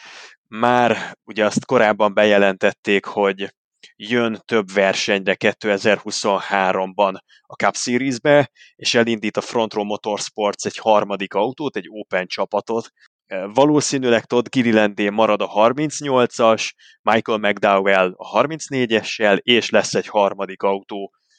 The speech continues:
kiszemelt versenyeken, amivel meg szabadon portyázhat Zane Smith. Ne feledjük, hogy amikor például Keselowski is beültette a csapatába Chris Bueschernek a kiválásával, akkor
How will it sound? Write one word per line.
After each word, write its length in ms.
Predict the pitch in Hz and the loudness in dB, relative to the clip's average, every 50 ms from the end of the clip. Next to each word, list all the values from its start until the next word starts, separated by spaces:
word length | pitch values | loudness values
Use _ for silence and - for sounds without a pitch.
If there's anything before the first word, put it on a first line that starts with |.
| _ _ - | _ _ -10
kiszemelt 600 | - 117 - - 117 104 101 98 95 95 95 _ _ - | -8 -6 -2 0 0 0 2 2 2 0 0 _ _ -4
versenyeken, 800 | 101 110 110 110 - - 123 113 113 104 - - 117 107 104 - _ _ _ _ _ _ _ _ | 0 2 2 2 0 -2 -2 -2 -2 -2 0 2 2 2 2 -2 _ _ _ _ _ _ _ _
amivel 500 | - 110 104 107 104 98 101 101 98 98 | -2 -2 -2 -2 -4 -4 -2 0 0 0
meg 160 | 98 98 92 | 0 -2 -8
szabadon 480 | - - 123 104 95 101 95 98 90 - - | -6 -4 -4 -4 -4 -4 -6 -8 -10 -10 -8
portyázhat 720 | 107 101 98 92 - 110 101 98 - - - 101 95 90 | -6 -4 -4 -4 0 0 0 0 0 0 -2 -2 -2 -2
Zane 300 | - 98 107 101 101 92 | -2 -2 0 0 0 0
Smith. 320 | - - - 113 113 - | -2 -4 -8 -8 -6 -2
Ne 80 | 143 131 | -2 -2
feledjük, 420 | - - 120 117 117 110 113 - | 0 2 2 2 2 2 -2 -8
hogy 140 | - 110 107 | -6 -4 -4
amikor 480 | 107 107 107 - - 110 110 110 - _ _ _ _ _ _ | -4 -4 -6 -8 -2 0 0 0 0 _ _ _ _ _ _
például 580 | - 113 110 104 110 107 107 107 110 113 110 101 _ _ _ _ _ _ _ _ | 2 2 4 4 4 4 2 2 2 0 -2 -2 _ _ _ _ _ _ _ _
Keselowski 540 | - - 139 131 123 113 107 98 - - - | 2 2 2 4 4 2 2 0 -4 -6 -8
is 120 | 107 101 104 | -6 -6 0
beültette 600 | 104 113 107 104 104 101 - - 92 - - 107 | 2 2 2 2 0 -2 -2 -2 -4 0 0 0
a 60 | 98 | 0
csapatába 720 | - - 107 98 - 101 95 - - 95 90 92 98 101 95 | 0 0 -4 -2 -2 -2 -4 0 0 2 2 2 0 0 -2
Chris 240 | - - 104 92 | -2 -6 -10 -12
Bueschernek 640 | - - 101 - - - 98 92 90 92 95 92 - | -12 -16 -14 -10 -6 -4 -4 -4 -2 -4 -6 -6 -4
a 320 | 101 104 107 95 92 87 _ _ _ | -2 0 0 0 0 -2 _ _ _
kiválásával, 1080 | - - 117 98 104 92 92 95 92 92 92 - - 104 92 95 90 90 90 92 98 113 - _ _ - - - | -8 -6 -2 0 2 2 2 2 0 0 0 -2 -2 0 0 0 0 -2 -4 -2 -2 -4 -6 _ _ -20 -20 -20
akkor 520 | _ _ - 117 - - - 110 107 104 | _ _ -4 -4 -4 0 2 4 4 4